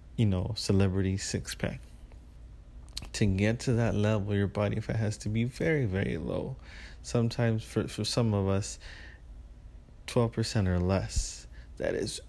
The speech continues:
drastically low. It's very hard to maintain. Is it doable? Yes. But your diet is very, very strict. You feel restricted. Um, it may not be worth it to some of us. You gotta be willing to put in that work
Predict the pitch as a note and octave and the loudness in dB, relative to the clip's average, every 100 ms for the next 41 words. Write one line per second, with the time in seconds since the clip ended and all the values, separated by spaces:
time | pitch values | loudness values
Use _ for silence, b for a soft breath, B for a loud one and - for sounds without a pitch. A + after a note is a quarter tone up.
0 | C#3 A2+ A#2+ A2+ - A#2+ C3+ C3 G#2 G2+ | -4 2 2 2 0 -2 0 2 4 4
1 | F#2+ A2 - - - G#2+ A2 G#2 G2+ G2 | 2 -2 -10 -16 -10 0 2 4 4 2
2 | F#2 F#2 F#2 G2 - A2+ A2 A2+ A2+ G#2 | 2 0 0 -4 0 2 2 2 2 2
3 | A#2 C3+ C3 C3 B2 G2+ F#2+ F#2+ - - | 2 0 0 0 0 2 0 0 -4 -10
4 | B B B B - G2+ G#2 G#2+ G#2 G#2+ | B B B B 0 2 2 0 2 2
5 | G2+ - - A2+ G2+ - - G#2+ A2 G#2 | 2 -2 -4 -4 -4 -6 -2 -2 2 2
6 | G2+ G2+ A2 - - - - A2+ A2+ A2+ | 2 0 -2 -4 -4 -6 -4 2 2 2
7 | - F2+ G2+ - - G#2+ G2 - A#2+ A#2+ | -4 -6 -6 -6 -2 0 0 -4 -2 0
8 | G#2+ - - - - - - - D#3 D#3+ | 0 -2 -6 -6 -6 -6 -8 2 4 2
9 | C#3+ B B B B B B B - A2+ | -2 B B B B B B B -4 2
10 | G2 F#2+ F2+ F2+ F2+ - - B B B | 4 4 2 0 -2 -6 -10 B B B
11 | B B - - F2+ A#2+ A2+ G#2+ F#2+ G#2+ | B B -8 -6 2 4 4 2 2 2
12 | G#2 G2+ - F#2+ A2 - - - G1+ G#1 | 4 2 0 -8 -6 -6 -4 -4 -4 -6
13 | G1+ B2+ - - - E2 D#2 A#2+ G#2 G#2+ | -8 -8 -6 -6 -6 -8 -4 -2 0 2
14 | G2+ F#2+ G2+ G2 G2+ G2 A2 A2+ G2+ F#2+ | 2 0 0 2 2 0 -2 0 2 2
15 | F#2 F#2 G2 G2 G2 | 2 0 0 0 -2